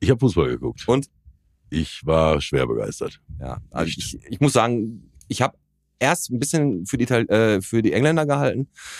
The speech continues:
Speaker 2: und danach ja aber auch aufgrund der Lage mit den Fans und so, was die Engländer schon wieder abgerissen haben, richtig asoziale Scheiße.
Speaker 1: Ja,
Speaker 2: Deswegen gönn ich den Italienern einfach den Eu-, die
Speaker 1: Ja, ja,
Speaker 2: Europameisterschaft.
Speaker 1: jetzt am Ende muss ich sagen, Strich drunter, alles gut.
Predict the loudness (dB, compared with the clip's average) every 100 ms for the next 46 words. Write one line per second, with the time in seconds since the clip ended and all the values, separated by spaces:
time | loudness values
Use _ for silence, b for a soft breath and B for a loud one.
0 | B -6 0 2 4 2 2 2 4 2
1 | 2 0 0 2 2 2 0 0 0 -2
2 | -2 0 0 0 -2 -4 0 2 2 0
3 | -2 0 2 2 2 0 -2 -2 -4 -4
4 | -4 -2 -2 -2 -6 -8 -6 -6 -4 -2
5 | -2 0 0 0 0 4 4 4 2 2
6 | 2 2 0 -2 0 2 2 0 -4 -6
7 | -6 -4 -4 0 4 6 6 6 4 4
8 | 4 6 6 6 4 4 4 2 0 -2
9 | 0 0 4 2 2 -2 -2 -2 -4